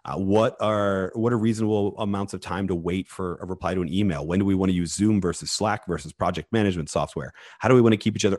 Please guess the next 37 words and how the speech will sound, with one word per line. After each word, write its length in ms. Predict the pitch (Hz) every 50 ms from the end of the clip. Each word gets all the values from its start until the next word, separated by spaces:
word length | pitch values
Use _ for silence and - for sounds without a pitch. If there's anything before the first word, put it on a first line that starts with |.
| - -
updated 380 | 110 - - 110 101 98 95
on 100 | 92 87
projects? 460 | - - 101 98 87 82 76 80 -
How 100 | - 87
do 60 | 90 101
we 100 | 104 104
want 80 | 104
to 80 | 101 98
make 180 | 101 101 -
requests 340 | 101 92 - - 98 95 -
for 120 | - - 87
help? 240 | - 104 98 78 - -
All 220 | 104 113 127 139
of 100 | 135 107
that 200 | 107 104 85 -
gets 140 | - 98 -
put 240 | - - - 107 101
into 280 | 107 - 123 - 98 85
kind 200 | - 107 92 95
of 80 | 85
a 60 | 85
user 420 | 76 73 85 104 127 123 - 104 98
guide 440 | - 85 80 78 78 76 76 - - - - - - - - - _ _ _
to 140 | - - 101
running 260 | 95 110 101 101 101
the 60 | 85 82
team 340 | - - 175 190 160 107
because 240 | 90 98 92 117 107
we 80 | 113 107
have 240 | - 127 120 - -
to 80 | 104
have 280 | 98 - 107 113 110 104
those 140 | 98 95 -
deliberate 360 | - 98 95 87 82 85 -
conversations. 600 | - 90 82 78 - - 151 160 - - 76 76
We 80 | 90
can't 400 | 85 - - 104 104 104 104 90